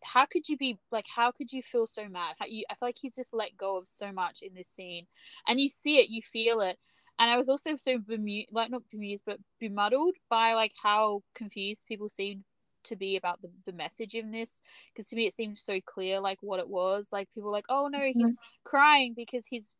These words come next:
Speaker 1: because he's blind." It's like, well, no, he's not. Those are tears of someone who's just seen something really beautiful, or something really beautiful has happened to him. It's like a juxtaposition of what's actually going on, because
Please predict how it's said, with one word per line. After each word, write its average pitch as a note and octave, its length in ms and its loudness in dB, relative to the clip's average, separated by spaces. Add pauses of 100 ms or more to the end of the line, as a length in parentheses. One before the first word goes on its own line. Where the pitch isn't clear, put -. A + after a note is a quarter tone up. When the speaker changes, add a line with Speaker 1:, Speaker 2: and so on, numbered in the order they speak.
(160)
Speaker 1:
because A#3+ 320 -2
he's A3+ 180 -8
blind." A#3+ 400 0
It's - 100 -10
like, A#3+ 120 -4
well, B3 160 -8
no, B3 240 -2
he's B3 240 -8
not. A#3 180 0 (300)
Those C#4 140 12
are A4+ 180 4
tears D4+ 260 2
of C4+ 100 -6
someone C4 300 -2
who's A#3+ 220 -6
just - 240 -8
seen A#3 160 -4
something G#3 320 -8
really G3+ 260 -2
beautiful, F3+ 380 -6
or F#3 100 -6
something G#3 240 -12
really G3+ 200 -4
beautiful F#3 320 -8
has - 120 -12
happened F#3 280 -6
to F3+ 100 -16
him. E3+ 180 -6 (300)
It's A#3 160 4
like C4+ 120 6
a C#4+ 80 4
juxtaposition A3 840 -2
of F#3+ 140 -8
what's G3 260 -2
actually G3+ 320 2
going F3+ 300 -6
on, E3+ 280 -6
because F3+ 520 -2